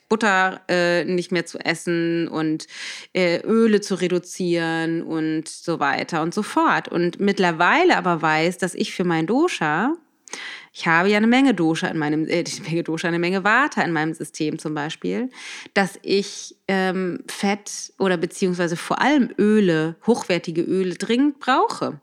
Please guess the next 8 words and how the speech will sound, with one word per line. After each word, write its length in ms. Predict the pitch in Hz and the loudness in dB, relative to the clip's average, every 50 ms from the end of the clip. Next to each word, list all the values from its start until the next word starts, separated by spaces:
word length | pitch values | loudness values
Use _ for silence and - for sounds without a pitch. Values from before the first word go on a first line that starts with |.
| _ _ - | _ _ -2
weil 180 | 180 165 165 | 0 0 0
ich 80 | 175 - | 0 -2
sonst 240 | - 180 180 180 - | -2 -2 -2 -2 -4
die 80 | 196 | -2
Tendenz 340 | - 214 202 185 151 147 - | -2 -2 0 0 -2 -2 -2
habe, 220 | 175 170 180 190 - | -2 0 0 2 2
auszutrocknen. 800 | 220 262 254 - 320 262 - - 139 - - - - - - - _ _ _ _ _ _ _ _ _ _ _ - _ _ _ _ _ - _ - | 2 2 2 0 -4 -4 -2 -6 -4 -4 -2 -4 -4 -4 -8 -10 _ _ _ _ _ _ _ _ _ _ _ -20 _ _ _ _ _ -20 _ -2
Und 440 | - 190 185 180 180 175 175 170 | 0 2 2 2 2 0 -2 -4